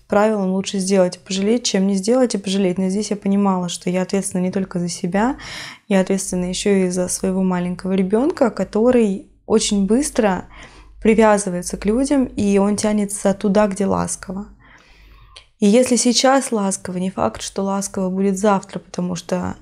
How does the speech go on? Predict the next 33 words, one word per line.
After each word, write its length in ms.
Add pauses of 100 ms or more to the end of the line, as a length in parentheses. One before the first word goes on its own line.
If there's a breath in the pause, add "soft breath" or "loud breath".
он 220
может 380
разлюбить, 560
я 140
могу 240
разлюбить. 460
Жизнь 240
вообще 200
непредсказуемая 800
штука. 420 (1200 loud breath)
Все 240
может 260
случиться, 640
тем 200
более, 260
что 180
у 40
меня, 280
у 40
меня 140
была 200
просто 320
масса 480
сомнений 600
по 120
поводу 340
того, 240
стоит 440
ли 80
его 100
действительно 420
настолько 320
глубоко 720